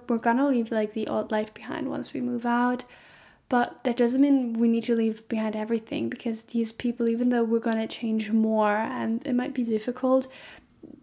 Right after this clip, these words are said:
if the, you know, you manage to make them stick around, that will be, like, a friendship, I feel like, for freaking life. So, I mean, I don't know yet what's gonna happen once, like,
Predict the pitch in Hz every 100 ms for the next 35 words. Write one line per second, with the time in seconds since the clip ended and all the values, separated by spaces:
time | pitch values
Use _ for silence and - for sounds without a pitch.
0 | _ - - - 254 247 - - 254 277
1 | 285 277 269 233 226 226 - - 226 220
2 | 220 - 214 220 208 226 220 220 240 247
3 | 233 220 226 - - 247 262 254 269 -
4 | - - - - - - - 240 - -
5 | - 113 - - - - - 240 220 220
6 | 220 - - - - - 247 277 269 254
7 | 220 240 240 233 233 240 226 226 220 220
8 | 220 220 220 226 220 -